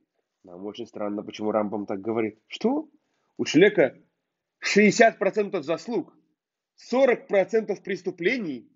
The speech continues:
Это называется праведник? Он день ест сало, день ест мацу.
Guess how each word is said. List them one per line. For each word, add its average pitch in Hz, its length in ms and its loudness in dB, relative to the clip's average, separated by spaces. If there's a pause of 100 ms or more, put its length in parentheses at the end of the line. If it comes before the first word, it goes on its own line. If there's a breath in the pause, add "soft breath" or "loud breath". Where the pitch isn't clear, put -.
Это - 340 -8
называется 196 640 -6
праведник? 208 680 -10 (380)
Он 139 220 -12
день 190 320 0
ест 202 280 0
сало, 185 320 4
день 175 200 -8
ест 175 160 -4
мацу. 165 440 -8